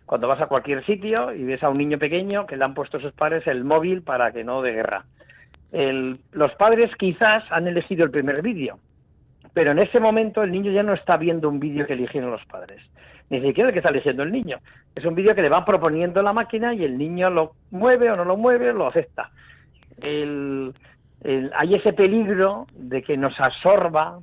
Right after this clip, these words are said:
la máquina, pero eso también salió cuando salió la televisión. Todo el mundo decía, "La caja tonta", ahí nos sentamos delante de forma crítica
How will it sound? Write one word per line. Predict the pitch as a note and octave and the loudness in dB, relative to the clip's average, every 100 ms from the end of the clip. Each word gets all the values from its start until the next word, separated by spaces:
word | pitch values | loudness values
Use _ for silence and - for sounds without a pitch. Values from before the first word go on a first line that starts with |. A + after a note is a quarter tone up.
| B2+ | -4
la | A#2+ | -2
máquina, | A2+ C#3 B2+ A#2 - - - - | 0 -2 -4 -12 -14 -20 -20 -2
pero | E3+ G3+ | 2 4
eso | |
también | G#3 F#3+ F#3+ - | 4 2 0 0
salió | F#3+ F#3 F#3+ | 2 4 4
cuando | G3+ F#3 E3 D3 | 4 2 2 0
salió | C#3+ C3+ E3 | 0 2 2
la | - | 2
televisión. | C#3 B2+ - A2+ A2+ - _ _ _ | -2 -4 -6 -8 -10 -18 _ _ _
Todo | C3+ | -2
el | B2+ | 0
mundo | C3+ C#3 | 0 0
decía, | C#3+ - D#3+ | -2 -2 0
"La | C3 | 0
caja | A#2+ B2 C3+ | 0 0 2
tonta", | G3 F#3+ E3 E3+ - - - - | 2 0 -2 -4 -6 -20 -20 -10
ahí | B2+ | -6
nos | C3 D3+ | -4 -2
sentamos | C3+ C3 C#3+ C#3+ | -2 -2 0 0
delante | D3+ E3 F#3 F3+ | 0 0 0 0
de | E3+ B2+ | -2 -2
forma | B2+ B2 C3+ | -4 -2 -4
crítica | - F#3+ E3 F3 E3 F3+ | -2 -6 -6 -8 -8 -10